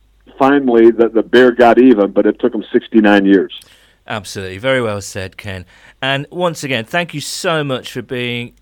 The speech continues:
Speaker 2: incredible with the fans. I think, uh, a lot of people in that pub, that packed pub, will, will carry the memories of meeting you for a long, long time. And, uh, so, yeah, again, thank you for being so friendly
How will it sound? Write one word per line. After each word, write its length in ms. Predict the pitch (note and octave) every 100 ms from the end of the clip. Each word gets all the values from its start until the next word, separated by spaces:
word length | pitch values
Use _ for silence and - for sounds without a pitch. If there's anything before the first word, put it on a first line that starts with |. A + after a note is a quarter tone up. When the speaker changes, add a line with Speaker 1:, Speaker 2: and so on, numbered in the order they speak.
| -
Speaker 2:
incredible 580 | D3 - F3 D3 C3+
with 120 | A#2+ A2+
the 80 |
fans. 500 | G#2+ A2 G2 F#2 F#2
I 60 | A#2
think, 280 | - B2 A#2+
uh, 260 | A#2 A2+ A2
a 60 |
lot 180 | B2+ A2+
of 60 | A2+
people 280 | A#2+ -
in 140 | B2 A#2+
that 240 | A#2+ -
pub, 320 | - A2+ G#2+
that 240 | - A2 -
packed 400 | - C3+ _ -
pub, 260 | A#2 A#2 _ _ _ _ _ _ -
will, 480 | B2 C3+ C3 C3 C#3
will 260 | C#3 C#3 C3+
carry 480 | - E3+ D#3+ D#3
the 100 | D3+
memories 460 | D3+ D#3+ D#3+ D#3+ C#3
of 100 | C#3+
meeting 420 | D3 D3+ - D3+
you 380 | D3 D3+ D3+ D3
for 160 | C3+ D3+
a 60 |
long, 300 | D3 D3 D3
long 200 | C#3+ C#3
time. 480 | C3+ C#3 A#2+ G#2 G2+
And, 300 | G#2 G#2 G2
uh, 340 | A#2 A2+ A2+ -
so, 120 | -
yeah, 180 | D3 D3
again, 340 | C3 B2+ C#3
thank 260 | A#2+ C#3+ C#3
you 80 | C#3+
for 120 | C3+
being 200 | B2+ B2+
so 160 | A#2 B2
friendly 640 | _ D3+ C#3+ C#3 C#3